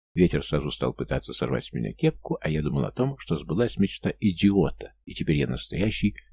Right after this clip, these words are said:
чёрный полковник. Да уж. Добравшись до Асмер, я доложил о своём прибытии и отправил телеграмму Саиду.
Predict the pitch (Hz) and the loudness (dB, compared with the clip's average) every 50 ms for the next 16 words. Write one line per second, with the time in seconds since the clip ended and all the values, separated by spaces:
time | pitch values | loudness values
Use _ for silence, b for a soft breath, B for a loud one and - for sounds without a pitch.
0 | - _ - - - 80 78 82 82 78 78 78 71 67 - _ _ _ - 55 | -16 _ -4 4 6 8 8 8 8 6 6 6 6 4 2 _ _ _ -6 -6
1 | 53 50 - - 62 60 60 57 57 60 52 - _ - _ _ _ _ _ _ | -6 -6 -2 0 2 4 4 2 2 -2 -4 -4 _ -20 _ _ _ _ _ _
2 | - - 139 135 131 117 107 - 98 - - - - _ _ _ _ _ _ _ | -2 2 2 2 2 0 -2 -6 -8 -8 -12 -14 -18 _ _ _ _ _ _ _
3 | _ _ _ _ _ _ _ _ _ _ _ _ _ _ _ _ _ _ _ _ | _ _ _ _ _ _ _ _ _ _ _ _ _ _ _ _ _ _ _ _
4 | _ _ _ _ _ _ - 92 87 85 104 113 113 - - 101 95 87 - 95 | _ _ _ _ _ _ 0 2 2 4 4 4 2 4 2 0 0 2 2 2
5 | 90 90 - - - 98 101 110 113 123 110 98 87 78 78 80 90 95 95 - | 2 2 0 0 2 4 4 4 4 2 2 2 2 2 0 2 4 2 2 2
6 | - 82 80 80 - - - 69 69 90 101 - - - 95 90 - _ - 95 | 0 0 0 0 0 0 -2 0 0 0 -2 -2 0 2 2 2 0 _ -2 0
7 | 98 98 - - 87 80 82 - 85 92 90 92 90 - - - 92 85 73 65 | 0 0 0 0 0 0 2 2 4 6 6 6 6 2 0 2 2 4 4 2
8 | 60 55 53 50 - - | 0 -2 -4 -6 -6 -12